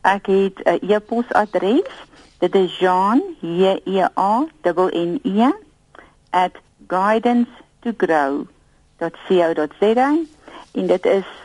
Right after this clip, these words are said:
uh, my praktyknommer is die, is die e-pos daar. Julle kan ook op my webblad gaan kyk, dit is dieselfde, Guidance to Grow.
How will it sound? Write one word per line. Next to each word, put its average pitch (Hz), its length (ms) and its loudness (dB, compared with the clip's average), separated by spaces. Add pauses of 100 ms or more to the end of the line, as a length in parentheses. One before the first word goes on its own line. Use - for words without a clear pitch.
(140)
uh, 165 240 0
my 170 200 0
praktyknommer 226 960 0
is 180 200 -4 (100)
die, 180 280 -4
is 170 180 -2
die - 220 -2
e-pos 208 360 -2
daar. 233 240 2
Julle 170 220 -2
kan 170 220 -6
ook 170 180 -6
op 165 140 -4
my 170 200 2
webblad 190 380 2
gaan 196 160 -8
kyk, 185 240 -2
dit 180 180 -8
is - 80 -6
dieselfde, 214 640 -2 (340)
Guidance 185 500 0
to 196 140 -8
Grow. 247 360 2